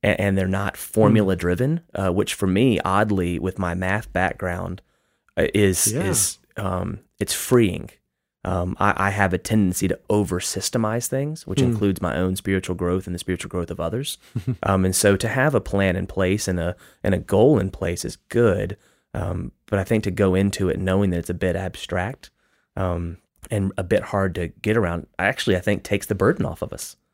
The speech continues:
Speaker 2: Wow.
Speaker 1: 'Cause then it means it's not my, my, my objective or my role to understand the whole picture.
Speaker 2: It's,
Speaker 1: Um, but
Speaker 2: it's
Speaker 1: just to
Speaker 2: truly being led, isn't
Speaker 1: It
Speaker 2: it?
Speaker 1: is. It is.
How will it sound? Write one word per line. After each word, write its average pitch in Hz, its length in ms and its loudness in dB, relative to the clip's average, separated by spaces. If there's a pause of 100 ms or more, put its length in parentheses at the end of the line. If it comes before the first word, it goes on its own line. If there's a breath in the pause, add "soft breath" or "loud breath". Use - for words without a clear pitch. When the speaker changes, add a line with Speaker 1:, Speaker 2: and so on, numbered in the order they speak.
(180)
Speaker 2:
Wow. 98 300 -8
Speaker 1:
'Cause 95 140 -2
then 107 100 4
it 92 60 2
means 98 260 2
it's 95 160 -4
not 90 180 -2
my, 90 440 -2 (240)
my, 104 220 0
my 95 200 0
objective 92 560 -2
or 98 240 0
my 90 220 0
role 92 400 2
to - 160 -8
understand 85 540 -4
the 85 60 -8
whole 85 180 -4
picture. - 460 -10 (340)
Speaker 2:
It's, - 100 -8
Speaker 1:
Um, 87 220 0
but - 80 -4
Speaker 2:
it's - 60 -6
Speaker 1:
just 90 160 0
to - 40 -8
Speaker 2:
truly 208 260 8
being 139 260 2
led, 123 340 0
isn't 101 200 -4
Speaker 1:
It 175 120 10
Speaker 2:
it? 117 140 10
Speaker 1:
is. - 220 -8 (120)
It 107 140 6
is. 92 360 2